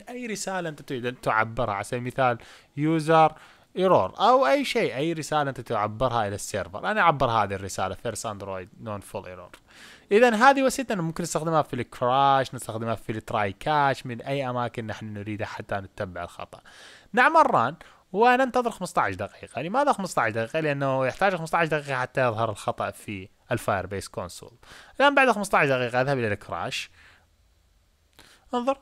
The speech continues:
هذا الخطا واحد، هذا هو، وهذا هو. انظر، جافا اكسبشن، نا-، لاين نمبر تسعتاش، اضغط عليه، آه، كليك، يعطيني تفاصيل كامله عن الخطا.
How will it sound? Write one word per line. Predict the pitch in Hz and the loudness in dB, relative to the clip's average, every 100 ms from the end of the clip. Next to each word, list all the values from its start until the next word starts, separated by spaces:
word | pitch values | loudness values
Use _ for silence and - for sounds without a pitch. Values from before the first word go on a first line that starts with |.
| - | 0
هذا | 120 | 0
الخطا | 120 131 - 90 - - | 2 0 -2 -6 -10 -4
واحد، | 120 - - 240 - _ | 0 0 -2 -6 -10 _
هذا | 107 104 | -4 -2
هو، | 110 151 254 _ _ _ _ _ _ 180 | 0 -2 -4 _ _ _ _ _ _ 2
وهذا | 175 151 143 123 | 4 8 6 6
هو. | 117 120 | 0 -2
انظر، | 110 101 | -4 -6
جافا | 98 113 123 | -2 0 0
اكسبشن، | - - 147 190 180 147 131 | -2 -4 -4 -6 -8 -10 -8
نا-، | 117 127 127 | -2 0 0
لاين | 113 127 131 | 0 2 2
نمبر | 127 127 | -2 -2
تسعتاش، | - - 120 - 170 208 - - - _ | -4 -4 -4 0 0 -2 -8 -18 -20 _
اضغط | 127 120 117 | 0 2 4
عليه، | 113 110 104 98 - | 2 2 0 -4 -8
آه، | 101 92 90 90 - - - | -8 -6 -8 -10 -12 -14 -10
كليك، | 113 160 - - | -4 -4 -6 -10
يعطيني | 104 101 | -8 -8
تفاصيل | 101 98 - 101 | -8 -8 -8 -10
كامله | - 104 104 | -6 -4 -4
عن | 107 | -4
الخطا. | 107 - 139 208 | -4 -4 -6 -6